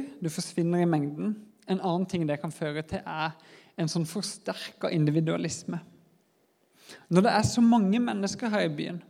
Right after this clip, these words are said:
så er det egentlig veldig få du står ansvarlig for, sånn som du ville gjort hvis du var i et mindre samfunn eller med familien din hjemmefra. Og da kan du velge å bare fokusere på deg selv,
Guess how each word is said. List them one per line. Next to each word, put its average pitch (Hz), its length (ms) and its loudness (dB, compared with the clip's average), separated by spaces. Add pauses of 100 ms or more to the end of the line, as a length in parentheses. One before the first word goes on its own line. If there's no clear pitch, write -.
(640)
så - 160 -6
er 175 120 4
det 208 100 2
egentlig 196 240 2
veldig 165 240 4
få 175 360 2
du 165 160 4
står 160 380 0
ansvarlig 208 560 -4
for, 170 220 -12 (260)
sånn 170 160 0
som 180 120 4
du 175 60 6
ville 175 200 6
gjort 165 240 -6
hvis 160 140 -2
du 185 100 4
var 147 160 4
i 165 60 4
et 156 120 -4
mindre 160 400 0
samfunn 160 500 -4
eller 156 200 6
med 160 180 4
familien 160 560 2
din 151 160 -6
hjemmefra. 160 380 -6 (1400)
Og 190 80 6
da 190 80 8
kan 220 160 8
du 240 80 6
velge 165 400 6
å 214 40 6
bare 156 200 4
fokusere 180 500 -2
på 196 140 -4
deg 196 100 -2
selv, 254 300 -6